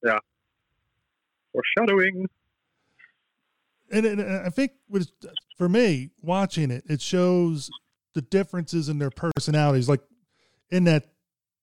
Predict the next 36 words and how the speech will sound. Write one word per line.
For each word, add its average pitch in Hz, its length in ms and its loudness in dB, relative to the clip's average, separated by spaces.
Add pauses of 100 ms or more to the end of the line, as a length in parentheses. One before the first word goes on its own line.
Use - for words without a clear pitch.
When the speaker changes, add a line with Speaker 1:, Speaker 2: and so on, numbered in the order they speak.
(120)
Speaker 2:
short 180 420 0
minute-long 151 840 2
clip 170 400 -2 (340)
where 151 100 2
you 147 60 4
get 147 120 2
to 135 60 0
hear 151 100 4
the 147 80 4
audio, 147 260 4
where 131 200 -2 (120)
she's 196 320 -4
always 180 240 2
been 156 180 -2
more 156 540 0 (1400)
experiences, 151 1120 -4 (380)
you 151 100 -8
know, 135 180 -8
going 180 380 -4
to 151 80 -4
do 165 160 -8
these 156 140 -6
things - 140 2
Speaker 1:
Yeah. 214 100 0
Speaker 2:
because 156 300 -6
I 160 80 -4
think 180 220 -4
she 185 140 -4
looks 175 240 -2
at 160 180 -2
it 147 80 -4
as 143 300 -4 (240)
the 135 80 -12
time 180 380 -4
is 143 100 -4
so 156 520 -2